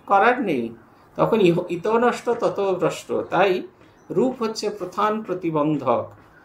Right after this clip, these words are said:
দুই হচ্ছে, আর তিনি বলতেন, এই যৌবন, বিদ্যা, বুদ্ধি, আমি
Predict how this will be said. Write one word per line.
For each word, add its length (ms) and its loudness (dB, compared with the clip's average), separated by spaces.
দুই 300 2
হচ্ছে, 580 0
আর 180 4
তিনি 160 -4
বলতেন, 440 -2
এই 120 -2
যৌবন, 640 2
বিদ্যা, 520 0
বুদ্ধি, 540 -6
আমি 480 0